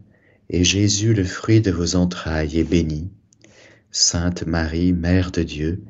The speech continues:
priez pour nous pauvres pécheurs, maintenant et à l'heure de notre mort. Amen. Nous avons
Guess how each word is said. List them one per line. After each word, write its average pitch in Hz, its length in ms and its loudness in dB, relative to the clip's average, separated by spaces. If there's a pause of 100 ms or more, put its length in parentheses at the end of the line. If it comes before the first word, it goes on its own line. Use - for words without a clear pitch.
(400)
priez 98 440 4
pour 87 240 -4
nous 80 180 -8
pauvres 87 480 -2
pécheurs, 87 640 -2 (560)
maintenant 87 760 0 (440)
et 90 180 4
à 87 100 4
l'heure 101 300 2
de 82 100 -2
notre 90 420 -4
mort. 73 640 -4 (840)
Amen. 65 720 -4 (3500)
Nous 110 160 8
avons 117 340 6